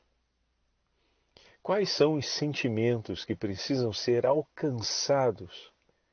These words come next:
por Jesus? Ou quais os sentimentos que precisamos modelar na nossa experiência com Jesus para que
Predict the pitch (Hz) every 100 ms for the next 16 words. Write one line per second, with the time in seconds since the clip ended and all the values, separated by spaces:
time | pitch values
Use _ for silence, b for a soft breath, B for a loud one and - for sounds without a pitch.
0 | _ _ _ - 123 101 98 90 120 135
1 | - - B B B B 120 - 170 156
2 | 135 143 135 123 127 135 - - 117 -
3 | 113 - 98 117 135 113 101 - B B
4 | B B 120 139 156 185 170 143 104 104
5 | 123 123 - - _ _ _ _ _ _
6 | _ _ _ _ _ _ _ _ _ _
7 | _ _ _ _ - 113 117 120 123 -
8 | - 113 123 123 107 - 113 98 92 117
9 | 151 - - B B B - 139 131 -
10 | 135